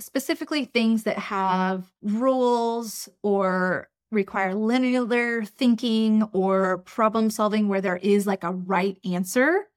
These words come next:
or something where you have to, like, follow a process. That kind of stuff is great to schedule in the first part of your day because we're able to what's called kind of fine slice our time, meaning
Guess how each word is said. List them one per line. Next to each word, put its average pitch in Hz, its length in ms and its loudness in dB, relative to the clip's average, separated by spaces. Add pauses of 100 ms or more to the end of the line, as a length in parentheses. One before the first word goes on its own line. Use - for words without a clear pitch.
or 208 400 4
something 220 340 0
where 208 140 0
you 208 100 -4
have 180 200 -6
to, 196 60 -4
like, 175 200 -4
follow 185 460 -2
a 180 80 -2
process. - 760 -12 (400)
That 202 320 -2
kind 247 180 -2
of 247 60 -2
stuff 196 280 -6
is 185 200 -6
great 190 380 -2
to 220 100 -4
schedule 190 420 -2
in 190 160 0
the 180 80 0
first 170 540 -6 (420)
part 175 220 -2
of 175 80 -10
your 175 100 -4
day 185 460 0 (280)
because 240 1080 -4 (160)
we're 214 200 -2 (120)
able 294 460 2
to 214 880 0
what's 202 220 -4
called 196 420 -2
kind 220 220 -2
of 185 80 -6 (100)
fine 202 300 0
slice 180 320 -4
our 160 100 -6
time, - 400 -18
meaning 220 460 2